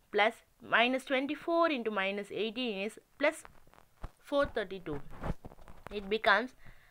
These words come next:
twenty-four x y minus thirty,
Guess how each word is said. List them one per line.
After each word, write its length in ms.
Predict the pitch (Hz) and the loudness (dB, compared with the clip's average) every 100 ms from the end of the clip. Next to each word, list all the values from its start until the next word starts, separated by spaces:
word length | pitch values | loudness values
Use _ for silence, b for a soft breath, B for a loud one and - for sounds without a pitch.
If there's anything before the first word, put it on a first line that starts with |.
| b b - | b b 0
twenty-four 640 | 254 254 277 285 370 370 | 2 2 0 0 4 6
x 240 | 320 220 - | 6 2 0
y 220 | 214 208 | 2 2
minus 440 | 208 190 190 185 - - | 2 0 0 -4 -6 -2
thirty, 560 | 226 226 247 240 226 | 0 0 -4 -4 -8